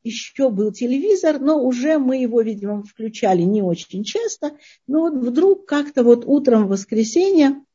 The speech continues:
вот такой вот, такой, такая передача. И я вам скажу, что вдруг на какой-то момент я поняла, что... э,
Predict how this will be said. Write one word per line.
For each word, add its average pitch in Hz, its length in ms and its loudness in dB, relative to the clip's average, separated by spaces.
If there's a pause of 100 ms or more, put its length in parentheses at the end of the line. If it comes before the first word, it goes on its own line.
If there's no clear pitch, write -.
(500)
вот 254 200 -2
такой 233 340 0
вот, 202 200 -2
такой, 196 260 -8
такая 208 340 0
передача. 190 760 0 (1200)
И 208 60 -4
я 277 240 0
вам 294 120 4
скажу, 277 420 0
что - 480 2 (140)
вдруг 233 640 -2
на 202 140 -2
какой-то 214 560 0
момент 330 640 -2 (380)
я 294 260 -4
поняла, 262 500 2 (1080)
что... 240 1120 2 (800)
э, 180 420 2